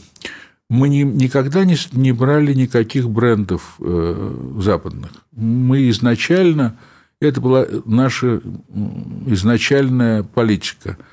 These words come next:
Мы ничего не знали о с-, м, импортозамещении, но мы с самого начала сказали, что мы будем делать театр российского, русского мюзикла. Говорили, что мы сумасшедшие, что этого быть не может, но мы за это время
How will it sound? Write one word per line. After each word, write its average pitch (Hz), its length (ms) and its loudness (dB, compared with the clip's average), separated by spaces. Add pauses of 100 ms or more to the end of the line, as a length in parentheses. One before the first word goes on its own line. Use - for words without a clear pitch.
(340)
Мы 147 160 2
ничего 139 340 2
не 127 80 2
знали 117 320 2
о 101 80 2
с-, - 100 -8
м, 95 680 -2
импортозамещении, 117 1200 0 (440)
но 135 120 2
мы 147 100 2
с - 40 -4
самого 147 220 2
начала 165 440 2
сказали, 143 400 2
что 135 180 -2
мы 127 160 2
будем 131 80 0
делать 131 240 2
театр 123 420 0
российского, 107 680 0
русского 110 420 -2
мюзикла. 87 540 -2 (640)
Говорили, 139 440 0
что 117 220 -2
мы 104 100 2
сумасшедшие, 131 720 -2
что - 180 -6
этого 101 180 0
быть 104 240 -2
не 135 100 2
может, 147 500 0
но 110 180 0
мы 135 280 2
за 104 160 0
это 110 260 2
время 143 580 2